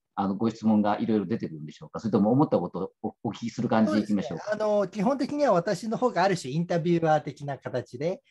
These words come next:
Speaker 2: あの、思ったことでさらに突っ込んで聞いてみたいことをどんどん聞かせていただくと。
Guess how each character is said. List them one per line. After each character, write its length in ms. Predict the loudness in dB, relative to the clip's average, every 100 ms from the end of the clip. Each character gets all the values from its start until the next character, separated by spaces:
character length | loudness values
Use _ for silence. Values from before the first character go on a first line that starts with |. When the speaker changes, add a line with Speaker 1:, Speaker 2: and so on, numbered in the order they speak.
| _
Speaker 2:
あ 140 | -4
の、 60 | -2
思 100 | 0
っ 60 |
た 100 | -2
こ 80 | -8
と 80 | -10
で 100 | -4
さ 140 | 0
ら 60 | 0
に 100 | -2
突 20 |
っ 40 | -10 -20 -6
込 120 | -2
ん 60 | -2
で 100 | -4
聞 140 | -8
い 20 |
て 100 | -8
み 120 | -6
た 120 | -4 -6
い 80 |
こ 120 | -6 -6
と 120 | -4
を 80 | -2
ど 140 | -4
ん 40 |
ど 80 | -6
ん 40 | -10
聞 140 | -10
か 100 | -12
せ 80 | -10
て 80 | -10
い 60 |
た 100 | -8
だ 100 | -10
く 80 | -12
と。 100 | -20